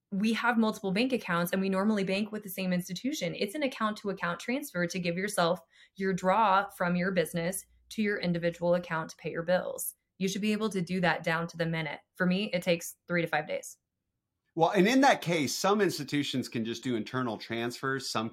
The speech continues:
Speaker 1: Mm-hmm.
Speaker 2: cannot. But I know a lot of businesses, small businesses especially too, those accounts are at different institutions, which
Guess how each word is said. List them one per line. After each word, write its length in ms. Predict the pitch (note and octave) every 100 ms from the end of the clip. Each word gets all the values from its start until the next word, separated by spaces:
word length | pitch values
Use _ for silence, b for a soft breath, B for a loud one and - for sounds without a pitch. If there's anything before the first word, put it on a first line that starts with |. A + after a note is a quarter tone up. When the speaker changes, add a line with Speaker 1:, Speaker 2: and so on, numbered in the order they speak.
| A2
Speaker 1:
Mm-hmm. 0 |
Speaker 2:
cannot. 500 | F#2 C3 C3+ A#2+ - b b b b A#2
But 240 | C#3 C#3
I 100 | C3+
know 160 | D#3+ F3+
a 40 |
lot 300 | B2+ A#2+ D3
of 100 | C#3
businesses, 640 | C3 C3 A#2+ A#2 B2 A2 - -
small 440 | - C3+ C3+ C#3+
businesses 520 | C3 A#2+ A#2 - G#2+
especially 520 | G2 - C#3 D#3 B2+ A2
too, 340 | D#3 C#3+ B2+ B B -
those 200 | C#3 C3
accounts 400 | - D3+ C#3+ C#3
are 120 | -
at 340 | A2+ C3 E3 A#2+
different 340 | B2 - -
institutions, 1000 | A2+ G2+ - G#2+ - G2+ - F2+ E2+ - -
which 280 | A#2 -